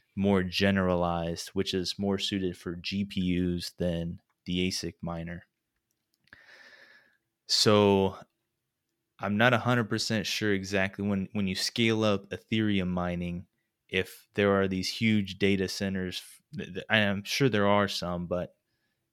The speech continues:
the, it just, I don't think it scales as much for Ethereum mining as, like, the asics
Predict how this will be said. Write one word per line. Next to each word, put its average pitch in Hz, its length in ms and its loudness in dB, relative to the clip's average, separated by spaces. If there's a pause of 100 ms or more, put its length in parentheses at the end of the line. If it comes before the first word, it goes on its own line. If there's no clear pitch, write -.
(420)
the, 98 320 2
it 104 180 2
just, 113 280 2
I 110 60 4
don't 110 180 2
think 107 160 -2
it - 100 -6
scales 104 600 6
as 92 180 -2
much 95 480 -4
for 85 260 -4
Ethereum 98 540 -4
mining 90 420 -6
as, 87 240 -6
like, 90 240 -4
the 90 140 -4
asics 95 540 -4